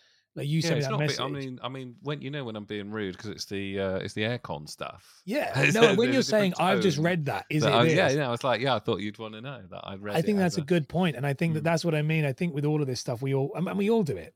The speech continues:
Speaker 1: you know, and I think we have to, and that, that was what I found, you know, my, my written posts that I do, they perform quite well, they do really well, they're A I generated, but they're not A I,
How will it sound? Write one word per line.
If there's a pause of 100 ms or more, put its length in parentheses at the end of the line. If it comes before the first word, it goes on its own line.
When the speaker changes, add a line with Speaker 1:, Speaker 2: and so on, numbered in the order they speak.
Speaker 1:
you
know,
and
I
think
we
have
to,
and
that,
that
was
what
I
found,
you
know,
my,
my
written
posts
that
I
do, (380)
they
perform
quite
well,
they
do
really
well,
they're
A
I
generated,
but
they're
not
A
I,